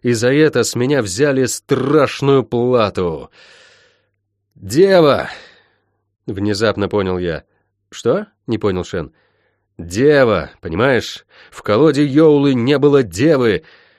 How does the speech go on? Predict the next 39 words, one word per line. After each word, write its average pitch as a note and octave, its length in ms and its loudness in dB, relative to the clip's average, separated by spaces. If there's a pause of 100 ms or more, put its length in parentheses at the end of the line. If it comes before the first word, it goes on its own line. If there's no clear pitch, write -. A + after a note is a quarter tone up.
(280)
Она F2 180 -6
ещё A2+ 180 -4
тогда C3+ 320 2
пыталась D3 460 0
мне C3+ 160 0
сказать, C3 440 -2
а A#2 60 -4
я A2+ 160 0
не A2+ 120 -2
понял. G2+ 500 0 (160)
«Дева, C#3 420 0
малыш, A#2+ 380 -2
там A2+ 160 -2
не C#3+ 100 0
было D#3 160 4
девы!» C#3+ 500 2 (380)
Это F2+ 220 -10
была A#2 180 0
карта B2+ 380 -2
Лайон, G#2 380 -2
понимаешь?» A#2 600 -2 (680)
Он E2+ 120 -12
смотрел A#2+ 420 -4
на B2 40 -2
меня A2 220 -2
точно A2+ 280 -4
на B2 100 -2
сумасшедшего, C3+ 840 -4
а D#2 40 -8
я A#2+ 320 -4 (340)
стал B2+ 480 -4
хохотать. C#3+ 960 -4 (720)
А - 60 -10
затем, A2 420 -4
больше C#3 300 0
не C3+ 180 0
имея C3 300 0
сил D3+ 340 -2
сдерживаться, A2+ 960 -2